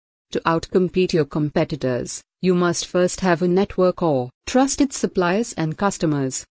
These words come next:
You can build your business network by joining your local chamber of commerce, optimizing your online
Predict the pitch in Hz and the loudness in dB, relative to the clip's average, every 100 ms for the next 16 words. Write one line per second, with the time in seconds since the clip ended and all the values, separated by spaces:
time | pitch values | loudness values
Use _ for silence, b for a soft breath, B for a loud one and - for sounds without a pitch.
0 | _ _ _ 190 190 185 170 190 208 208 | _ _ _ 2 4 2 4 4 4 4
1 | 190 190 180 143 160 190 214 - 185 - | 4 2 2 -2 0 0 0 2 0 0
2 | - 175 147 165 160 160 156 151 151 147 | 0 0 0 0 0 2 2 2 2 0
3 | 156 135 170 175 170 156 - 160 165 185 | -2 -2 0 2 4 2 0 0 2 2
4 | 226 - _ - 214 214 185 165 165 160 | 0 -6 _ -2 0 2 4 4 2 2
5 | 170 165 170 175 185 214 226 | 4 4 4 4 4 2 2